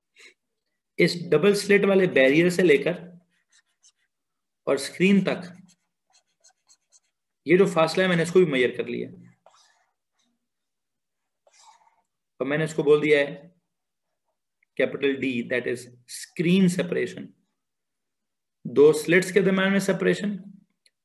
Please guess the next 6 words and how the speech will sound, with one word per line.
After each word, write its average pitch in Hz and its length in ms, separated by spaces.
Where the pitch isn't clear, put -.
दो 131 320
fringes 151 640
के 180 80
दरम्यान 180 320
में 185 80
separation, 185 540